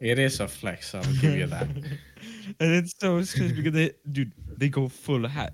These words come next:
Speaker 2: I w-, you would think if you don't know which gender it is, you wouldn't attack the, the ass. Nah, they don't give a shit. They see the booty, dude, fight or flight mode instantly.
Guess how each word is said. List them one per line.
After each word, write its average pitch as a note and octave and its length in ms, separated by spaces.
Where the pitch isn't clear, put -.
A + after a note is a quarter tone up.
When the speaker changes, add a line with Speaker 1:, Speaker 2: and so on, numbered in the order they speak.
Speaker 2:
I - 60
w-, C3+ 240
you D3 140
would D#3+ 120
think C#3 380
if B2+ 160
you C3+ 100
don't D3+ 200
know B2+ 160
which - 320
gender B2 420
it F#2 140
is, G#2 200
you B2+ 120
wouldn't A#2 440
attack C#3+ 420
the, G#2+ 300
the G2 180
ass. G2 520
Nah, A#2+ 580
they C#3 220
don't B2 180
give A2+ 220
a F2+ 140
shit. - 460
They B2+ 160
see C#3 280
the B2+ 120
booty, A#2+ 440
dude, G#2 320
fight C#3 360
or B2+ 100
flight C3 340
mode A#2 340
instantly. A2 720